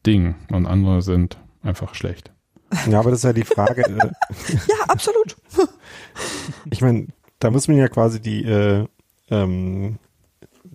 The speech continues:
Speaker 2: die Erwartung daran, wie die anderen weitermachen, quasi mit einpreisen, darin, wie man Union bewertet. Also Union kann quasi weiter so stabil auf ihrem Niveau arbeiten, wie sie es bis jetzt tun. Und wenn dann halt irgendwie Gladbach, ähm,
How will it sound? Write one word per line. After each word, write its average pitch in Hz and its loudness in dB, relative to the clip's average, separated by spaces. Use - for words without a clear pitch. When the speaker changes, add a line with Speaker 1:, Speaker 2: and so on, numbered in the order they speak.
Speaker 2:
die 120 2
Erwartung 110 4
daran, 107 2
wie 104 -4
die 104 -2
anderen 110 4
weitermachen, 98 0
quasi 101 0
mit 101 0
einpreisen, 101 0
darin, 101 0
wie 98 0
man 101 2
Union 107 2
bewertet. 95 0
Also 98 -2
Union 110 4
kann 117 2
quasi 110 2
weiter 123 2
so - -2
stabil 120 0
auf - -4
ihrem 117 0
Niveau 107 0
arbeiten, 113 0
wie 110 0
sie 107 -6
es 98 -8
bis - -6
jetzt 127 -2
tun. 139 2
Und 110 6
wenn 104 6
dann 107 4
halt 104 2
irgendwie 110 2
Gladbach, 110 0
ähm, 107 2